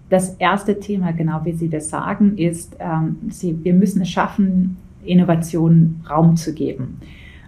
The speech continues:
Ähm, das ist so mein erster Punkt. Und ich glaube, dafür braucht es die Chance, dass die Mitarbeiter genau auch diese Innovationen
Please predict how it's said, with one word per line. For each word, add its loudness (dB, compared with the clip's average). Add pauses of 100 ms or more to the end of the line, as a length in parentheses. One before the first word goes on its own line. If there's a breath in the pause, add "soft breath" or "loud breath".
(180)
Ähm, 4
das -2
ist 0
so 0
mein 4
erster 0
Punkt. -4
Und -2
ich -4
glaube, 0
dafür -2
braucht 0
es -6
die -4
Chance, 0
dass -18
die -2
Mitarbeiter 0
genau -2
auch -4
diese -6
Innovationen -4